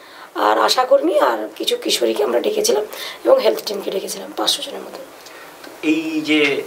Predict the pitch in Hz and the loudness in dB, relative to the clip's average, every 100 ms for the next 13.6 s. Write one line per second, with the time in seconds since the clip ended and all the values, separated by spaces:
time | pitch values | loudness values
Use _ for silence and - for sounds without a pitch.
0 | - 120 107 104 - 110 117 113 117 113 | -6 -6 -4 -4 4 4 4 2 0 -2
1 | 113 110 110 123 117 123 120 117 120 117 | -6 -6 -6 -2 -2 -2 -4 -6 -6 -6
2 | - 107 - - - - - - - - | -2 0 0 -4 -14 -18 -18 -18 -16 -18
3 | - - - - 165 160 160 127 - 143 | -16 -12 -6 -4 0 4 4 4 2 4
4 | 139 139 - 117 113 117 117 120 120 113 | 4 2 -6 -4 0 2 2 2 2 2
5 | 117 113 110 110 113 117 113 104 110 110 | -2 -2 -2 2 2 2 2 0 -2 -4
6 | 98 98 98 95 95 202 202 104 - - | -4 -4 -6 -8 -8 -8 -8 -10 -4 2
7 | 226 - - 104 - - 98 110 117 107 | 2 2 -2 -4 -8 -10 -10 -8 -6 -6
8 | 110 120 123 123 123 120 - - - 113 | -6 -2 4 4 4 2 -4 -16 -14 -6
9 | 110 113 110 113 120 120 113 110 104 - | -2 -2 -2 -4 -4 0 2 2 2 2
10 | 110 107 107 110 101 - 107 104 98 90 | 4 4 2 0 0 0 0 0 -2 -6
11 | 98 95 98 101 104 107 110 90 - 98 | -6 -6 -4 -4 -2 -2 -4 -6 -8 -6
12 | - 104 - 208 202 - - - - - | -4 -4 -2 0 0 -2 -6 -10 -8 -2
13 | - 120 113 107 - | 4 6 6 4 2